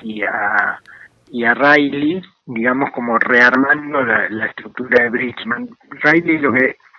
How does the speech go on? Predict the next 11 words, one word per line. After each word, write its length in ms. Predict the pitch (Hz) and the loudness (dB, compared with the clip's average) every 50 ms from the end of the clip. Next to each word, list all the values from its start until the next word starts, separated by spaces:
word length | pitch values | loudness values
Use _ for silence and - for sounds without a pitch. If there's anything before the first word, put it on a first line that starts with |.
| - - _ - | -20 -20 _ -8
creó 240 | 139 120 131 143 147 | -6 -4 -4 -4 -4
es 120 | 139 - | -4 -6
un 140 | 156 139 139 | -8 -6 -4
método 540 | 139 139 - _ - 143 135 131 - 117 104 | -4 -6 -6 _ -6 -6 -6 -6 -6 -8 -6
que 80 | - 123 | -6 -6
él 100 | 120 120 - | -6 -6 -6
llamaba 420 | 131 123 139 - 254 - - 233 | -4 0 2 2 4 4 2 0
de, 320 | 220 214 208 202 196 196 - - - - - - - - - - - _ _ - | 0 -2 -2 -2 -4 -6 -10 -14 -18 -20 -18 -16 -16 -16 -16 -18 -20 _ _ -10
de, 400 | 110 107 107 104 101 101 98 92 95 98 98 95 - - - | -8 -8 -6 -6 -6 -8 -10 -12 -14 -18 -20 -20 -20 -18 -12
de 200 | - 110 110 113 110 | -10 -8 -8 -6 -6
ritmos, 540 | 135 143 147 127 101 107 107 104 95 - | -4 -4 -4 -6 -6 -8 -10 -8 -10 -8